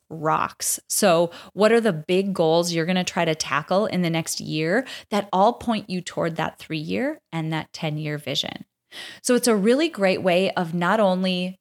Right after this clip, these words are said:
getting intentional about your life and really putting some good, um, stepping stones in place to go in the direction you want,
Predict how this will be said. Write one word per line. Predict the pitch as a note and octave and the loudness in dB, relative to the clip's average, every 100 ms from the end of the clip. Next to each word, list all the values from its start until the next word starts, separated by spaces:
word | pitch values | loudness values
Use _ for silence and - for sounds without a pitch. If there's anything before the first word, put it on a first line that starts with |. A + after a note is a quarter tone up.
| F3 | 2
getting | G#3+ C#4+ | 4 4
intentional | A#3+ D#3 - - - A3+ A#3+ | 2 -2 -6 -4 -2 0 0
about | A#3+ B3+ B3+ | 2 0 0
your | C4+ B3+ | -2 -2
life | B3 C4 D#4+ - _ F#3+ | -2 -2 -4 -12 _ 0
and | F#3+ | 2
really | F#3+ G3 A3+ | 2 2 0
putting | - G3+ G3 | -2 -2 0
some | G#3 G3 F#3 | 0 0 0
good, | - F3 F3 F3+ F#3+ - _ _ _ | 2 4 4 4 0 -6 _ _ _
um, | F3+ E3 D3+ D#3 - - _ _ | 0 0 0 -4 -8 -14 _ _
stepping | - F#3+ F3+ A3+ | -2 0 2 2
stones | - A#3 A#3+ A#3+ | 2 2 4 2
in | A3 | 0
place | - A3 C4+ - | 0 0 2 0
to | G3 | 0
go | E3+ E3+ | 2 2
in | F#3+ | 2
the | |
direction | F3 E3+ - F3+ | 2 0 0 -2
you | D#3 | -2
want, | D#3 D#3 G#3+ | -2 -2 -2